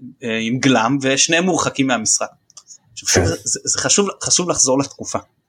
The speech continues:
Speaker 1: כמו שאצלנו היה עומק יחסית בעמדת החלוץ, ויש, יש מעט חילופים, ואתה עושה, אה, מעדיף לעשות את זה שחקני התקפה, אפשרות להכניס עוד שחקני התקפה,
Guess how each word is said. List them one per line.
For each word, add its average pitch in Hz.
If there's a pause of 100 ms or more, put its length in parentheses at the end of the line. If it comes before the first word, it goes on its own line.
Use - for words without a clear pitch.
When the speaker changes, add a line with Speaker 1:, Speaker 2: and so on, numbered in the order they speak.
(180)
Speaker 1:
כמו 175
שאצלנו 156
היה 170
עומק 170
יחסית 147
בעמדת 127
החלוץ, 143 (360)
ויש, 208
יש 196
מעט 196
חילופים, 185
ואתה 131
עושה, 127
אה, 127 (360)
מעדיף 127
לעשות 147
את 143
זה 131
שחקני 123
התקפה, 190 (460)
אפשרות 147
להכניס 143
עוד 147
שחקני 143
התקפה, -